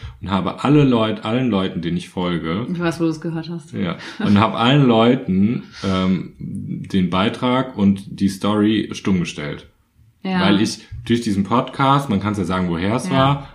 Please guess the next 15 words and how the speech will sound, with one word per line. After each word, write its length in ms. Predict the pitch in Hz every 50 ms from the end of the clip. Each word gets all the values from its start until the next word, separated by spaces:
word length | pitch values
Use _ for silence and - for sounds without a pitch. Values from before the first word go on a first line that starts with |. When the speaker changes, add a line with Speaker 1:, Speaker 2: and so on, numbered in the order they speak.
| - 180
Speaker 1:
also 140 | 127 98
von 160 | 92 95 98 90
Speaker 2:
Herrengedeck. 800 | 104 113 120 120 135 135 131 131 120 123 123 123 127 127 - - - - - - -
Speaker 1:
Herrengedeck, 280 | - 101 101 101 101 98
äh, 40 | 104
wurde 220 | 110 110 104 90
gesagt, 580 | 90 92 85 98 98 107 113 120 120 - - - - - - - -
dass 200 | - 98 95 -
einfach 420 | - 98 101 98 107 98 - - -
dieses 400 | - 107 98 87 87 80 - -
rote, 340 | 101 104 117 139 147 - 160
der 180 | 113 101 87 80
rote 260 | 92 107 104 101 92
Kreis 520 | - - - 92 87 98 117 139 139 - - -
oben 600 | - 123 127 131 139 139 139 147 147 160 160 160